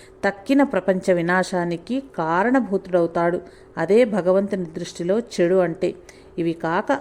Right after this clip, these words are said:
మనలోని కుసంస్కారాలు, చెడ్డ ఆలోచనలు కూడా చెడు అని చెప్పవచ్చు. అందువలన మనం చేసే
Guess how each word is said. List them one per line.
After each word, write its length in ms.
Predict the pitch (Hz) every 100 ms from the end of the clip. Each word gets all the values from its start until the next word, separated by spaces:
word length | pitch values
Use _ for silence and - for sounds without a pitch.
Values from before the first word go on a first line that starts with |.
| 180
మనలోని 560 | 170 170 175 180 175 175
కుసంస్కారాలు, 1080 | 208 - 254 254 - 196 175 170 170 208 247 - - 190
చెడ్డ 220 | 175 196
ఆలోచనలు 640 | 226 175 175 170 175 165 170
కూడా 460 | 165 220 240 277 277 -
చెడు 320 | 185 196 254 208
అని 180 | 170 202
చెప్పవచ్చు. 680 | - 180 175 175 170 185 175 - - - -
అందువలన 460 | 175 175 180 208 269
మనం 340 | 226 180 170 180
చేసే 280 | 175 -